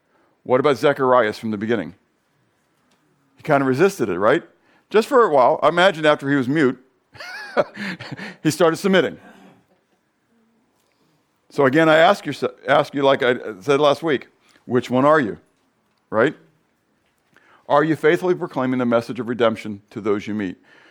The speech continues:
Mary, again, didn't gloat in herself. So I don't go to the back and I don't have people,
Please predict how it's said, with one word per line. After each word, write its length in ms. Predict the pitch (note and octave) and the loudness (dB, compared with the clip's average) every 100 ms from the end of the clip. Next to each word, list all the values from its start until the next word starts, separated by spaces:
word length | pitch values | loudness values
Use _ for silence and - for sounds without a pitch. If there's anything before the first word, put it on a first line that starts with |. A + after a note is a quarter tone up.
| _ - | _ -12
Mary, 640 | A#2 C#3+ F#3 F3 A#2 G#2 A2+ _ _ _ _ - | -4 0 4 4 2 -2 -10 _ _ _ _ -8
again, 560 | B2 B2+ C#3+ C#3+ C#3 - _ G#2+ | -6 0 2 2 -2 -8 _ -8
didn't 500 | C#3 D#3+ D#3+ B2+ B2 | -2 -2 -2 -14 -12
gloat 420 | C3+ B2+ C#3 D3 - | -2 2 2 0 -8
in 120 | B2+ | -10
herself. 800 | A#2+ A2+ - B2 F#2 - - _ _ _ _ _ _ _ _ _ _ _ _ _ _ _ _ _ _ _ _ _ _ _ _ _ _ - F2+ - | -8 -10 -6 -4 -4 -6 -20 _ _ _ _ _ _ _ _ _ _ _ _ _ _ _ _ _ _ _ _ _ _ _ _ _ _ -20 -20 -6
So 140 | F3 | -2
I 40 | |
don't 180 | A#3+ - | -2 0
go 160 | C3+ C#3 | 0 0
to 60 | |
the 80 | B2+ | 0
back 320 | G2+ G2+ - | 0 0 -2
and 100 | A2 | -6
I 100 | G#2+ | -4
don't 180 | A#2 A2 | -4 -6
have 180 | A2+ G#2+ | -6 -6
people, 280 | A2+ G#2+ | -8 -10